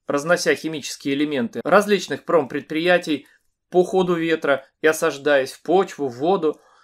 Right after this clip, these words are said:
Понимаете, это огромная проблема сегодняшнего мира,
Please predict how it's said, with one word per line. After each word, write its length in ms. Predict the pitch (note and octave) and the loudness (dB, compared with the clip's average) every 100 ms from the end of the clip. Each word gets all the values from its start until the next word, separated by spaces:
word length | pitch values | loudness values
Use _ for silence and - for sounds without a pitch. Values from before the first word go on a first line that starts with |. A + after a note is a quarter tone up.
| _ | _
Понимаете, 540 | D3+ F3 F#3 C3 A#2 | -4 0 2 0 -2
это 140 | C3 F3 | -2 -2
огромная 440 | F3 A#3 A3 F#3 | 4 4 4 2
проблема 460 | - D#3+ D3+ C#3 B2 | 0 -2 -2 -4 -6
сегодняшнего 560 | - C#3 A#2+ A#2 C3 | -6 -6 -6 -6 -6
мира, 360 | B2 F#3 F3 A#2 | -4 -2 0 -2